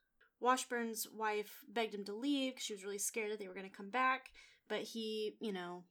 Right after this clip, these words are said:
was like, "This is where we live. We've, you know, put our blood, sweat, and tears into this house, and we're not leaving." Apparently stuff went back to normal for a while,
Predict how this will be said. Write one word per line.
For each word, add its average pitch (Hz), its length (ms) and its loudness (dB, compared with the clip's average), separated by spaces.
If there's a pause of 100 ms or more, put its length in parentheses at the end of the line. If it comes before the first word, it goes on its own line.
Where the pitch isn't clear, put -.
(400)
was 196 140 -6
like, 185 200 -2
"This 202 200 -2
is 196 100 -10
where 214 120 0
we 226 120 -2
live. 285 640 0
We've, 208 340 -6 (440)
you 226 120 -8
know, 196 200 -6
put 196 160 -10
our 196 340 -6
blood, 233 360 -2
sweat, 226 240 -4
and 220 100 -8
tears 220 580 -2 (460)
into 214 180 -4
this 190 160 -6
house, 233 340 4
and 202 80 -4
we're 196 60 -4
not 180 180 -8
leaving." 226 460 -4 (160)
Apparently 359 380 4
stuff 311 240 2
went 302 120 0
back 269 200 2
to - 120 -4
normal 247 360 -2
for 214 180 -6
a 190 80 -4
while, 311 640 0